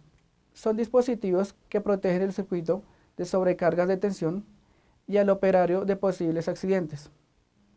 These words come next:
Fusible, formado por hilo de cobre colocado en serie en el circuito que se funde si hay sobrecarga de tensión.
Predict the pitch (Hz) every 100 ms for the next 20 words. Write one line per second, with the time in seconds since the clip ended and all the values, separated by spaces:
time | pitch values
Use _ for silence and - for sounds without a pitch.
0 | _ _ _ _ _ _ _ _ _ _
1 | _ - 190 226 220 139 - - _ _
2 | 208 202 190 196 214 240 233 208 190 190
3 | 190 160 208 - - _ _ 202 185 180
4 | 165 180 190 202 196 208 202 220 208 165
5 | 190 208 _ _ _ - 208 208 208 214
6 | 202 214 214 170 196 196 190 180 170 170
7 | 175 180 175 190